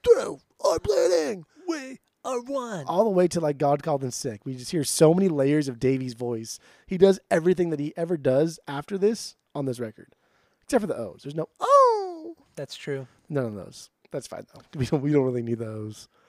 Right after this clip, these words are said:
Speaker 1: But then we have, like, some really cool, like, heavy bass line stuff that we haven't heard since Jeff was in the band. There's some really, like, aggressive pounding away, like, on the bass and the drums. It's fucking boss. This album is absolutely fantastic.
Speaker 2: It is. I love this record.
Speaker 1: And you're, no, you don't. You
Speaker 2: Love
Speaker 1: said
Speaker 2: it
Speaker 1: this
Speaker 2: to
Speaker 1: was
Speaker 2: death.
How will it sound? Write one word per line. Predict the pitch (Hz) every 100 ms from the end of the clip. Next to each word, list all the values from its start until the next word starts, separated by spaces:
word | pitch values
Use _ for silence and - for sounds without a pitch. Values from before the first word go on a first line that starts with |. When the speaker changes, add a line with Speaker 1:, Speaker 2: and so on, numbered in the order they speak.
| _ _ _ _ _ -
Speaker 1:
But | 185
then | 254 311
we |
have, | 339 330
like, | 339
some | - 330
really | 320 330
cool, | 339 311
like, | 311
heavy | 277 285
bass | 240 247 320 160
line | 120 110
stuff | - 208
that | 233
we | 180
haven't | 170 208
heard | 123 214
since | - 220 -
Jeff | 147 151 170
was | 196
in |
the | 208
band. | 220 294 95 107
There's | 151 185
some | 269
really, | 165 180 240
like, | 196
aggressive | 175 139 147 143 185
pounding | - 151 147 175 170
away, | 139 127 131 180
like, | 143 131
on | 139
the | 131
bass | 123 135 175
and | 190 254
the |
drums. | 175 180 156 - - - _ _
It's | -
fucking | - 277 226
boss. | 139 190 107 -
This | 196
album | 247
is | 165 -
absolutely | 196 196 - 160
fantastic. | - 143 135 127 117 - 151
Speaker 2:
It | 208
is. | 330 160
I | 170
love | 214 247
this | 160
record. | 139 143
Speaker 1:
And | 143
you're, | 143 151 143 143
no, | 190 196 320
you | 302
don't. | 294 359 160
You | 160
Speaker 2:
Love | 165
Speaker 1:
said | -
Speaker 2:
it |
Speaker 1:
this | 277
Speaker 2:
to |
Speaker 1:
was | 269
Speaker 2:
death. | 302 131